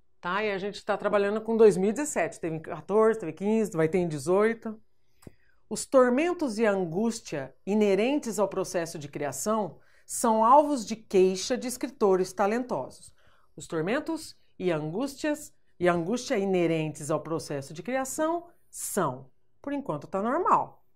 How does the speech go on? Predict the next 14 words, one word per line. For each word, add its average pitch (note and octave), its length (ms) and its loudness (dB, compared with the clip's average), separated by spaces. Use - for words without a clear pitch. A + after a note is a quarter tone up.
tá? F#3+ 400 -2
Silêncio D#4+ 720 -2
e A#3 40 -2
solidão G3+ 760 -2
estão B3+ 480 -2
entre A#3+ 200 -2
os G#3+ 100 -4
requisitos G#3 840 -4
que G#3+ 320 -2
escritores B3+ 1040 0
dizem A3+ 640 2
serem A#3+ 960 6
essenciais, B3+ 840 -2
né? D4 380 0